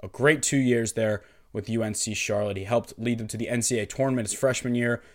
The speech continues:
had a three seventy plus batting average this year, was just a force in that lineup, and the kid just makes contact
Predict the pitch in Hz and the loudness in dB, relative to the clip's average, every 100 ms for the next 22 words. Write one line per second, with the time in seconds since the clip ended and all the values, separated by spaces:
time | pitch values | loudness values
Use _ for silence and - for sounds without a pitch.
0 | - 104 101 95 - 98 95 - _ - | -14 -6 -4 -4 -6 -8 -8 -14 _ -16
1 | - - 120 160 - 165 139 131 123 - | -12 -4 2 4 6 6 6 2 0 2
2 | 131 120 - 120 117 113 110 107 110 - | 4 4 2 0 2 2 0 0 -6 -4
3 | 110 - 117 110 107 - - - - 101 | -4 -2 0 0 0 -6 -10 -12 -10 -6
4 | 98 98 - - 147 139 127 123 117 117 | -4 -6 -6 0 0 2 0 0 0 0
5 | 113 - 113 98 - 190 143 - 127 - | 0 -4 -6 -6 6 6 6 2 2 2
6 | - 117 123 - 90 - | -4 -2 -2 -2 -6 -8